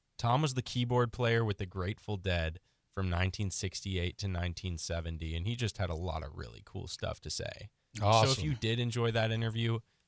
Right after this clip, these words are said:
Speaker 1: make sure to check out my back pages dot org to see all of our interviews, and you can find us on, uh, Spotify and Apple Podcasts, too.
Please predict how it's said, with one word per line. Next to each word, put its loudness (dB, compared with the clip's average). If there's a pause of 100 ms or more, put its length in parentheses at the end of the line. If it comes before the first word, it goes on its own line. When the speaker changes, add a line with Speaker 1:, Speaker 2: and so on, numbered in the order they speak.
Speaker 1:
make 0
sure 0
to -2
check 0
out 2
my 0
back 0
pages -2
dot 0
org -2
to -4
see -2
all 2
of -4
our -2
interviews, -6 (240)
and 0
you 2
can -2
find -2
us -2
on, -2
uh, -4 (220)
Spotify -2
and -2
Apple -4
Podcasts, -8
too. -6